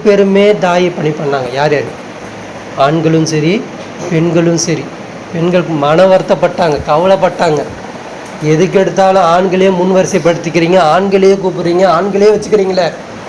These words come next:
ஊருக்கு நான் ஆண்களை கூட்டு போயிடுறீங்க, வெளியுறவுத்துறை வேலைன்னா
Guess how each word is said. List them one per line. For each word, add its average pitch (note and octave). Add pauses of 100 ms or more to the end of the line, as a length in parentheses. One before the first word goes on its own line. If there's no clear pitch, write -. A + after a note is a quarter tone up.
(220)
ஊருக்கு E3
நான் D3+
ஆண்களை A3
கூட்டு A3+
போயிடுறீங்க, G#3+ (1000)
வெளியுறவுத்துறை F3+
வேலைன்னா F#3